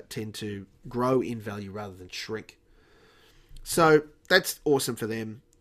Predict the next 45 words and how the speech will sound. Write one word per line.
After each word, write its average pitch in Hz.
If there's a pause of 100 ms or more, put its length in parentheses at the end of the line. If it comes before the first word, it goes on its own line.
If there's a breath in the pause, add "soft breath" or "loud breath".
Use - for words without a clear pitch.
(240)
Uh, 104
and 143
I 143
said 156
to 170
him 151
in 147
the 143
same 156
way, 127
"Look, 123
if -
you 175
need 185
to 165
sell 156
some 143
of 135
them 135
'cause 135
you 143
want 143
to 127
do 117
something, 113 (500 soft breath)
then 156
work 165
out 156
how 151
you 143
need 139
to 131
do 139
that. 147
Talk -
to 120
your 139
accountant 139
again, 120 (440 loud breath)
um, 113 (160)
and 143
help 151
make 147
that 147
happen." 147